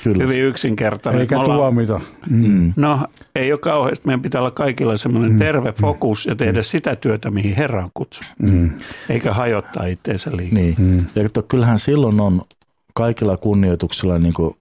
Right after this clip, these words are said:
Speaker 1: demokratiaa kohtaan, mutta silloin kun teokratia eli Jumalan niin kuin valta
Speaker 2: Mm.
Speaker 1: on, sivuutetaan, niin me tiedetään, että ei, ei siitä, niin kuin seuraa mitään hyvää.
Speaker 2: Mm.
Speaker 1: Mutta mä käyn miettinyt, että, että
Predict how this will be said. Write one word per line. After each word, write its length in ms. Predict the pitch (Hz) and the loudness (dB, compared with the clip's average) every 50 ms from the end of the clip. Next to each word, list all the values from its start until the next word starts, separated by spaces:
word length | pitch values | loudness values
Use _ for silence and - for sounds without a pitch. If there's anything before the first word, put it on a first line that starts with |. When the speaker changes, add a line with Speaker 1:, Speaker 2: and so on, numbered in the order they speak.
| - - - 98 | -18 -14 -8 -4
Speaker 1:
demokratiaa 760 | 98 104 101 101 95 90 - - 90 87 - 92 90 85 78 76 | 0 2 2 2 2 0 -2 -2 -2 -2 0 0 0 0 0 -2
kohtaan, 500 | - 92 90 82 - - - 82 80 78 | -2 -2 -2 -2 -4 -4 -4 -2 -2 -2
mutta 140 | 80 - | -2 -2
silloin 200 | - 104 101 98 | -2 0 0 0
kun 80 | 87 85 - | 0 -2 -2
teokratia 640 | - 120 120 110 98 - - 87 85 - 90 85 82 | -2 0 0 0 -2 -2 -4 -4 -4 -2 0 0 0
eli 200 | 82 85 87 90 | 0 0 2 2
Jumalan 420 | 101 107 98 92 87 80 80 80 - - - - - - - - - - - _ - | 2 4 4 2 2 0 0 -2 -6 -12 -20 -20 -20 -20 -20 -20 -20 -20 -20 _ -2
niin 120 | - 92 82 | -2 0 0
kuin 160 | 90 87 87 | 0 0 0
valta 360 | 98 95 90 85 - - 80 - - - _ _ - - 104 | 0 0 -2 -4 -4 -6 -8 -8 -10 -14 _ _ -12 -8 -6
Speaker 2:
Mm. 160 | 117 110 101 - - | -6 -6 -6 -6 -4
Speaker 1:
on, 120 | - 90 | -4 -4
sivuutetaan, 760 | - - - 104 98 95 90 85 - 82 - - 87 82 82 82 - - _ - | -2 -2 -2 -2 0 0 0 0 -2 -4 -4 -2 -2 -2 -2 -4 -8 -12 _ -2
niin 100 | 95 95 | 0 0
me 60 | 95 92 - | 0 2 2
tiedetään, 600 | 117 117 117 107 95 90 - 90 82 80 80 80 | 2 2 2 2 0 0 0 0 0 2 2 0
että 240 | 76 - - 76 - _ - - - - - - - - - - - - | 0 -2 -4 -6 -6 _ -14 -20 -20 -20 -20 -20 -20 -20 -20 -10 -2 0
ei, 200 | 107 95 98 - | 0 0 0 0
ei 120 | - 110 104 | 0 -2 0
siitä, 260 | - - 113 - 107 - - | 0 -2 -4 -4 -4 -2 0
niin 100 | 113 113 | 0 0
kuin 100 | - 117 | 2 0
seuraa 380 | 107 - 143 143 127 110 95 90 | 0 0 2 2 2 0 0 0
mitään 460 | 90 98 104 - 101 90 85 82 80 - | 2 0 0 0 0 0 0 0 0 0
hyvää. 380 | 113 101 82 87 80 - 65 - - - - _ _ _ _ _ _ _ - - - - | 0 0 0 -2 -4 -4 -8 -12 -16 -18 -20 _ _ _ _ _ _ _ -20 -12 -4 0
Speaker 2:
Mm. 260 | 127 123 113 107 101 95 | 2 2 4 2 2 2
Speaker 1:
Mutta 280 | 101 95 - - - 101 | 0 0 0 0 2 4
mä 200 | 110 120 127 123 | 4 4 4 4
käyn 240 | - 123 113 113 - | 2 2 2 2 2
miettinyt, 480 | 113 127 127 120 - - 117 101 95 - | 2 2 2 2 0 0 -2 -2 0 0
että, 120 | 98 104 98 - - 95 | 0 0 -2 -2 -4 -6
että 160 | 98 - 107 | -4 -2 0